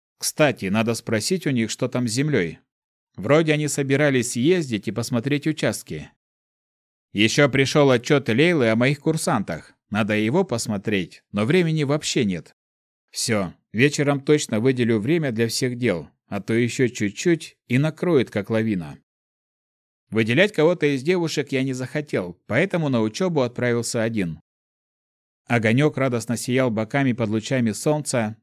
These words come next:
настроение было приотличным, будущее казалось уж не таким страшным,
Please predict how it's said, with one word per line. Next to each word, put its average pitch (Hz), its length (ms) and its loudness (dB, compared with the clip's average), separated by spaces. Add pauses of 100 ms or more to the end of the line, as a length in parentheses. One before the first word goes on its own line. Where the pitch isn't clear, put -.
настроение 139 600 0
было 131 260 0
приотличным, 127 1160 0 (320)
будущее 147 560 2
казалось 127 540 2
уж 123 140 -6
не 120 80 2
таким 113 360 0
страшным, 135 840 -2